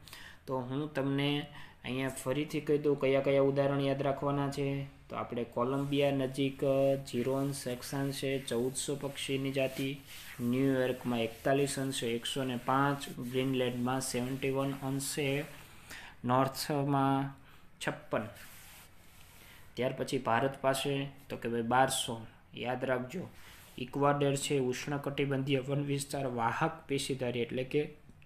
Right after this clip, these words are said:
જલવાહક ને અનવાહક પેશી ધરાવતી હોય તેવી વનસ્પતિની જાતિઓ યુ એસ એ ના મધ્યમ પશ્ચિમ જેવા સમશીતોષ્ણ ક્ષેત્ર કરતાં દસ ગણી વધારે છે.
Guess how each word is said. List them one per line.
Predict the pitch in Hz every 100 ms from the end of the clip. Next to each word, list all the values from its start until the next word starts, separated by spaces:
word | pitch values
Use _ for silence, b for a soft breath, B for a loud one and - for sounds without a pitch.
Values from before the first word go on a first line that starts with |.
| 165
જલવાહક | 151 139 139 143 143 151
ને | 135
અનવાહક | 123 135 139 135 - -
પેશી | 135 131 131
ધરાવતી | 131 131 131 139
હોય | 135
તેવી | 135 139
વનસ્પતિની | 131 143 131 - 143 135 143 135
જાતિઓ | 127 131 143 120 123 165 - - - - - - - B B B B -
યુ | 120 131
એસ | 151 -
એ | 165
ના | 151 147
મધ્યમ | 139 120 120 147 143
પશ્ચિમ | 143 139 - 139 135 123 - - -
જેવા | 131 117 127
સમશીતોષ્ણ | 123 - 131 135 151 147 147 147 143
ક્ષેત્ર | 139 123 - 135
કરતાં | 135 135 - 131 127
દસ | 127 127 -
ગણી | 127 135
વધારે | 117 113 123 120
છે. | - -